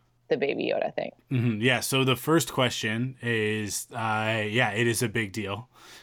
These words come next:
Speaker 2: Um,
Speaker 1: Okay. <laughs>
Speaker 2: uh,
Speaker 1: Good. Just checking.
Speaker 2: yeah, and then, uh, yeah, there isn't an official canon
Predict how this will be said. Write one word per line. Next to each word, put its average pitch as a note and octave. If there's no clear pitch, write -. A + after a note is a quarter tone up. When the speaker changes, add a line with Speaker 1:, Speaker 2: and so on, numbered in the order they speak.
Speaker 2:
Um, A2+
Speaker 1:
Okay. A#3
<laughs> -
Speaker 2:
uh, A3+
Speaker 1:
Good. C4
Just -
checking. -
Speaker 2:
yeah, B2
and C3
then, B2
uh, A2+
yeah, C#3
there D3+
isn't F3
an F3+
official C#3+
canon A#2+